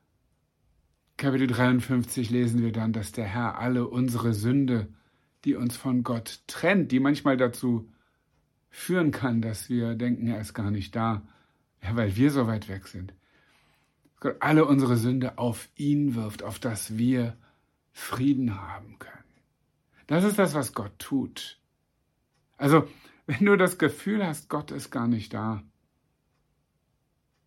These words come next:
dann kann es, ja, es, es gibt diese Momente des Schweigens Gottes. Es gibt diese Momente, wo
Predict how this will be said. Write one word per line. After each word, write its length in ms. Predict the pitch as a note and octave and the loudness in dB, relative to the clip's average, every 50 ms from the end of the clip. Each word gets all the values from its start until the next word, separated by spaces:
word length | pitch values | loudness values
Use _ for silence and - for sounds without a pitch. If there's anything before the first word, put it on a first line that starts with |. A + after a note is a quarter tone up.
| _ _ - | _ _ -2
dann 120 | C#3 B2+ | -2 0
kann 200 | - C#3+ D#3+ D#3+ | 2 2 4 4
es, 360 | E3 D3+ - - - - - _ _ _ _ - | 4 2 0 -4 -10 -14 -18 _ _ _ _ 0
ja, 120 | D3+ D#3+ | 0 0
es, 100 | D#3+ - | 2 2
es 200 | - F#3 F3+ - | 2 2 4 4
gibt 180 | G3 G#3+ G#3+ - | 2 0 2 2
diese 220 | G3 E3+ D#3 D#3 | 2 2 4 6
Momente 520 | D3+ C#3+ C#3 C#3 C3+ C#3 C#3+ D#3 C#3 C#3+ C3 | 6 8 8 8 8 6 6 4 2 0 -2
des 240 | A#2+ A2+ - - | -2 -4 -4 -6
Schweigens 680 | - - - A#2+ A#2 A#2 A#2 A#2 G#2+ G#2 F#2+ F#2 - - | -8 -8 -4 -2 0 0 0 -2 -2 -4 -6 -8 -12 -14
Gottes. 460 | - G#2+ F#2+ F2 - - - - - - | -16 -16 -14 -14 -16 -18 -20 -20 -18 -16
Es 100 | A#2+ A#2 | -12 -10
gibt 180 | - D#3 D3 D#3 | -8 -6 -4 -2
diese 160 | D3+ C#3 C3+ | 0 0 2
Momente, 480 | C3 B2 B2 A#2+ A#2+ A#2+ A#2 A#2+ G#2 | 2 4 4 2 2 0 -2 -4 -6
wo 280 | G#2 A2 A2+ A2+ G#2+ | -6 -4 -4 -4 -6